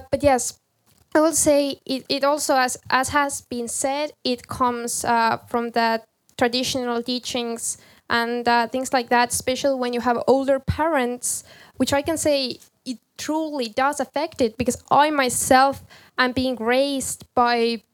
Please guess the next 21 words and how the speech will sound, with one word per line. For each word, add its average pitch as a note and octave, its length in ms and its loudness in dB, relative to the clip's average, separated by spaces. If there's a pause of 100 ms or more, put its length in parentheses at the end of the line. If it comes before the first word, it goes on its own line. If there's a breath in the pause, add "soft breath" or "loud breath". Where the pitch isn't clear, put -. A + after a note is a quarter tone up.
(600)
uh, A#3 480 2 (800)
really C#4 480 -2 (240)
older C#4 440 2
people, A3+ 600 -4 (340 soft breath)
and C4+ 360 4
I D#4 140 4
can G#4+ 160 6
say D#4+ 280 2
d-, B3 300 -10
they D#4+ 160 2
do F4 120 6
not D#4 460 0
support, C#4 800 0 (320 loud breath)
uh, A#3 340 4
that A#3+ 500 0 (440)
the D#4+ 80 4
topics D4+ 440 2
we're A#3+ 100 2
talking D4 380 0
about G#3+ 200 -2
here, G#3 280 -4